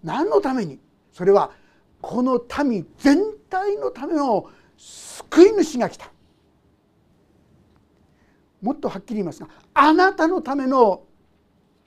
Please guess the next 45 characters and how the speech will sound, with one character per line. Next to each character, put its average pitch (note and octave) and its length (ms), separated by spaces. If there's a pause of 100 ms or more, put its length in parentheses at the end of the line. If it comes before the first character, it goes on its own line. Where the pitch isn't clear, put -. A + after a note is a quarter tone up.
(1200)
救 - 440
い G#3+ 60
主 G3+ 220
と G#3+ 120
し - 80
て B3 260 (320)
こ - 120
の D#3+ 120
世 D#3 100
に C#3+ 120
来 - 80
た - 120
ん - 80
で - 80
す。 - 220 (2250)
で A3 80
も、 D#4 160 (580)
あ A#3 180
な D4 240
た D4+ 200
の D#4 200
た D#4 240
め G4+ 260
に E4 240 (840)
来 - 120
て - 160
く G#4+ 120
だ D4+ 160
さ D4+ 100
っ D#4 80 (100)
た - 120
救 - 320
い - 20
主 - 220
と A3+ 160
し - 60
て - 180 (240)
受 D4+ 380
け - 0
取 E4+ 260
ら E4 220
な D#4 220
け D4 300
れ G#3+ 320
ば、 G#3 460